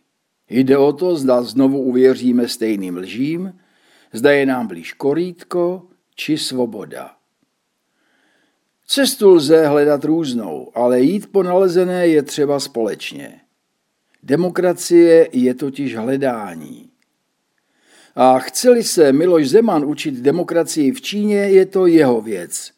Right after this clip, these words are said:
hned poté, co nebude prezidentem. Tato země demokracii vyučovala již v roce devatenáct set osmnáct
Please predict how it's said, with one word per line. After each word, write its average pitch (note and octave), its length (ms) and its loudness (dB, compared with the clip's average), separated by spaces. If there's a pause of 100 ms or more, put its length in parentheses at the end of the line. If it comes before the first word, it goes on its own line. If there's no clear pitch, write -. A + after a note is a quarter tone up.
(240)
hned F2+ 340 -12
poté, D#3+ 400 -8
co E3 180 -8
nebude D3+ 320 -2
prezidentem. D2+ 960 -12 (1200)
Tato G#3 320 0
země B2 560 -2 (580)
demokracii F#3+ 760 0
vyučovala E3 840 -2
již D3 220 -2
v A#2 60 -10
roce C#3+ 320 -2
devatenáct B2+ 640 -4
set A#2+ 200 -10
osmnáct D2 880 -14